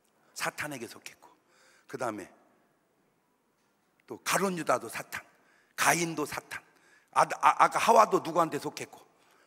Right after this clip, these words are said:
사탄. 아, 그렇구나, 그렇구나. 그러면 여러분은 지금 이제 누구한테 속했어? 예? 여러분은 누구한테 속했어?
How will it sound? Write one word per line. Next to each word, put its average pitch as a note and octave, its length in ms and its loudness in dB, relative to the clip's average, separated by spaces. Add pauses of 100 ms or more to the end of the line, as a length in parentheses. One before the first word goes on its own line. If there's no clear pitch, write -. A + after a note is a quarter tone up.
(100)
사탄. - 380 -16 (560)
아, - 680 -6
그렇구나, - 420 -16 (320)
그렇구나. - 480 -16 (500)
그러면 C3+ 220 -4
여러분은 D3 480 2
지금 B2 220 -8
이제 A2+ 160 -2
누구한테 C3+ 420 -6
속했어? - 420 -12 (1080)
예? A#3+ 200 4 (760)
여러분은 D3+ 460 2
누구한테 C#3+ 420 -4
속했어? A#2+ 400 -16